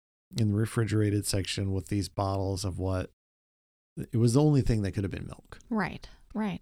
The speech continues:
Speaker 1: And so I'm like, "Okay, yeah, here it is, the
Speaker 2: Yeah.
Speaker 1: milk." And so we bought some, took it back, stuck it in the fridge. The next morning,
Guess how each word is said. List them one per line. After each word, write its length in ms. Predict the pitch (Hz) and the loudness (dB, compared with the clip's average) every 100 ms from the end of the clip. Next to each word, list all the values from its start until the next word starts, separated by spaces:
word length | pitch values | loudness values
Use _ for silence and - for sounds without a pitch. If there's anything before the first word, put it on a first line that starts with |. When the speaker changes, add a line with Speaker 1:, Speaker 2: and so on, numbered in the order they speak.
| - | -4
Speaker 1:
And 180 | 113 101 | 0 0
so 320 | - 98 95 | 0 0 0
I'm 100 | 92 | -2
like, 120 | 95 113 | -2 0
"Okay, 320 | 143 165 117 | 0 0 -2
yeah, 180 | 117 120 - _ | -2 -4 -4 _
here 160 | 107 101 | -4 -2
it 80 | 92 | -2
is, 280 | - - - 113 | -4 -10 -6 -2
the 60 | |
Speaker 2:
Yeah. 100 | 165 | -2
Speaker 1:
milk." 180 | 175 - - - - _ - | -2 -8 -14 -20 -20 _ 0
And 400 | 107 104 98 - | 0 0 -2 -4
so 80 | |
we 80 | 92 | -4
bought 240 | 98 123 - | 0 0 0
some, 480 | 123 120 117 117 - _ _ _ _ _ - - | 0 2 2 -2 -8 _ _ _ _ _ -20 -4
took 160 | - 127 | 2 4
it 80 | 120 | 6
back, 420 | 113 110 110 - - | 4 4 2 -2 -8
stuck 320 | - 117 117 | -2 -2 2
it 60 | |
in 100 | 117 113 | 2 2
the 80 | |
fridge. 600 | 98 110 104 101 101 - - - _ _ | 0 0 2 2 2 -2 -12 -20 _ _
The 60 | 107 | 0
next 280 | 110 110 117 | 0 0 0
morning, 720 | 110 110 110 110 107 107 | 0 0 0 -2 -2 -4